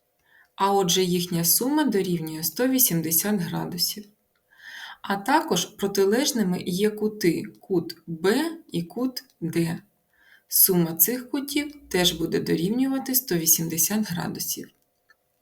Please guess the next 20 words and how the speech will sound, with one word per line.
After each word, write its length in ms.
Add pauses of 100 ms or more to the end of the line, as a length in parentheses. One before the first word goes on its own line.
(480)
Ознака 540
вписаного 600
чотирикутника. 920 (580)
Якщо 360
в 20
чотирикутнику 920
сума 340
двох 300
протилежних 640
кутів 420
дорівнює 460
сто 220
вісімдесят 640
градусів, 760 (200)
то 140
навколо 420
нього 360
можна 320
описати 540
коло. 420